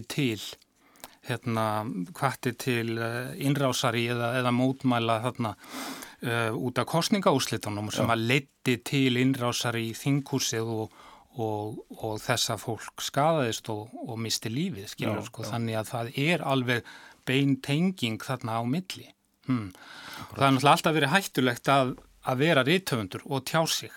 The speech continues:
Speaker 2: Mm.
Speaker 1: Og valdhöfum stendur iðulega stuggur af þessu fólki og við, við sjáum náttúrulega dæmi þarna frá Hvíta-Rússlandi, nýlegt dæmi þar sem að flugvél var snúið við af því að í flugvélinni var maður sem að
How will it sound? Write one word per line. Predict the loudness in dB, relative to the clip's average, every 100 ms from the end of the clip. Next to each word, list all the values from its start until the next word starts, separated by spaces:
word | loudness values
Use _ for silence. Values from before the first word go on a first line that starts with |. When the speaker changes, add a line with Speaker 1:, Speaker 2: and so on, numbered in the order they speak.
| -18
Speaker 2:
Mm. | -8 -6 -6 -10 _ _ -8
Speaker 1:
Og | 0
valdhöfum | 4 4 2 0 0 2 2 0
stendur | 0 2 2 2 0 0
iðulega | 2 2 2 2 2 0 -4 _
stuggur | -10 -2 -2 -2 -4 -4 0
af | 0 2 0 -8 -20
þessu | -8 -6 -2
fólki | 0 0 -2 -2
og | 0
við, | 0 -2 -4 -16 -14 -16 -10
við | 0 2
sjáum | 6 6 6 6
náttúrulega | 4 4 4
dæmi | 8 8 6 4
þarna | 0 0
frá | 2 0
Hvíta-Rússlandi, | 2 0 2 2 2 0 -2 -2 2
nýlegt | 4 2 2
dæmi | 4 6 4 0
þar | -2
sem | -2 0
að | -2
flugvél | -2 2 4 2 2 0
var | 0 0
snúið | -2 0 2 2 0
við | 0 0 0
af | -4
því | -4 -4
að | 0
í | 0
flugvélinni | 2 0 2 2 2 2 4
var | 4
maður | 4 2 2 0
sem | -4 -6 -8
að | -10